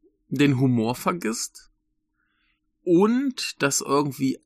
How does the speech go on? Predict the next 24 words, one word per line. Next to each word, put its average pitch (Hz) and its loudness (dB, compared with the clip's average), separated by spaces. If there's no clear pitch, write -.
alles, 180 0
was - -2
vorher 131 -2
eingeführt 160 0
wird, 131 -2
auch 120 -4
irgendwie 120 -4
später 113 -4
relevant 104 -4
ist. 101 -4
Also 107 -8
ich - -10
find's - -8
relativ 104 -4
solide 143 0
konstruiert. 135 -2
Also, 107 -2
keine 120 0
Ahnung, 113 0
zum 110 -2
Beispiel 110 -2
ist - -6
ganz, - -2
ganz - -2